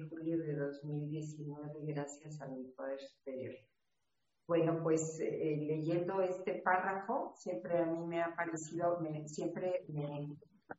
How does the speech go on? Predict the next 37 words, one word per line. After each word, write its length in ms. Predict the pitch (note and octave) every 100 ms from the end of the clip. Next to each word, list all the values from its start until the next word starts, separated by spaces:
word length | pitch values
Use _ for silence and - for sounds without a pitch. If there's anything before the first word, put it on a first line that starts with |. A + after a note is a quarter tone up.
| _ _
me, 720 | D#3+ D3+ C#3+ C#3+ D3 C#3+ C#3 C#3+ _ -
me 160 | D#3+
viene 540 | D#3+ F3+ F3+ F#3 F3+ D#3+
a, 400 | D3+ D3+ D3+ -
a 60 | D3+
mi 220 | D3+ D3+
corazón 540 | D3+ D3 D3 E3 D#3+
esa, 520 | E3 E3 E3+ D#3+ D#3 - D#3
esa 260 | D3+ - -
canción 500 | - C#3+ C#3+ E3 D#3+
que 160 | -
cantaba 600 | - C#3+ C#3+ - D#3 D#3 D#3
Angélica 440 | - E3 E3 D#3
María, 360 | F#3 D#3+ E3 E3
que 80 |
dice, 240 | D#3+ D#3 -
"Andando 400 | - E3 E3 F3
de 140 | D#3+ -
tu 100 | -
mano, 400 | D3 D3+ E3 F3 -
qué 100 | D#3
fácil 420 | - D3+ D#3+ D#3
es 200 | D3+ -
la 180 | D3+ D3+
vida". 160 | D3+ - _ _ _ _ _ _ _ _ _ _ _ -
Y 360 | - F3 E3+
creo 300 | - F#3+ F3+
que 80 | -
así 320 | C#3 - F#3+
es, 240 | E3+ E3+ -
pues, 320 | - D3 -
andando 600 | - D#3+ D#3+ D#3 F3 F3+
de 140 | G#3+ E3+
la 180 | D#3 E3
mano 400 | F#3 F#3+ G3 F#3+
de 220 | D#3 D3+
Dios, 420 | F3+ D#3+ - -